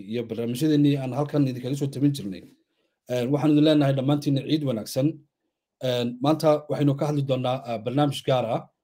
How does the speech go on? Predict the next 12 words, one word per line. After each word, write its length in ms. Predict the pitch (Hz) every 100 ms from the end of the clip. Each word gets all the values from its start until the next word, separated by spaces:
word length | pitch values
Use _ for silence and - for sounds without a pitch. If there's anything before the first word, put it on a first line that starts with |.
| _ _ -
oo 420 | 120 120 120 110
ku, 200 | - 139
ku 120 | 139 165
faaqidi 380 | 147 131 143 117
doonno 320 | 113 117 135 139 _ _ _
xaaladda 580 | - 123 143 139 131 139
gobollada 420 | 117 123 135 135
waqooyi, 520 | 117 107 110 113 127 147 143 _ _ _ _ _ -
qaab 180 | 131 135 _
siyaasadeed, 560 | - 123 110 123 123 139 - _
qaab 200 | - 127 -
taariikheed 500 | 120 113 110 123